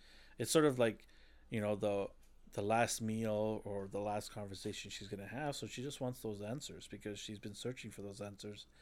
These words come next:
ever since she was abducted. And Renslayer's response was, "What does it matter?"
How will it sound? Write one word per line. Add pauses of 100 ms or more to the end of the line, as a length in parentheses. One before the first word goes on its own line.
(340)
ever
since
she
was
abducted. (800)
And (1040)
Renslayer's
response
was, (180)
"What
does
it
matter?"